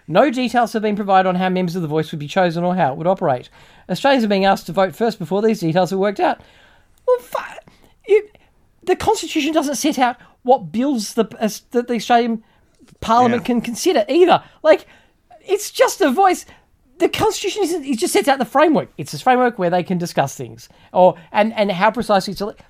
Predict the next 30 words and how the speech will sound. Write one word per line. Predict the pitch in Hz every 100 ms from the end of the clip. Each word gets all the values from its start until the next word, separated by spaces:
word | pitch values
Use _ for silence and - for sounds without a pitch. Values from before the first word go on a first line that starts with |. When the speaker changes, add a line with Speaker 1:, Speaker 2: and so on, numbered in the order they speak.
| _
Speaker 1:
the, | 381 381
the | 339
Australian | 339 370 392
Constitution | 349 349 - 226 247
didn't | 208 220
set | - 196 202
out | 196 185 175 156 -
every | 202 202 208
element | 196 208 190 - _ _ -
of | 240 180 -
how | 165 185 190 185 170 160 _ _ _ _ - - _ _ -
the | 185
makeup | 185 185
of | 175
Parliament | - 214 285 262 185
worked | 151 113
either. | 277 294 175 101 -
Like, | 185 - _ -
anyway, | 175 143 113 - - - -
we |
haven't, | 202 294 254
Speaker 2:
But |
Speaker 1:
we | 247
Speaker 2:
that's | 208
Speaker 1:
haven't | 240 220
Speaker 2:
it. | 180
It, |
Speaker 1:
e-, | 202
Speaker 2:
again, | 220
it | 202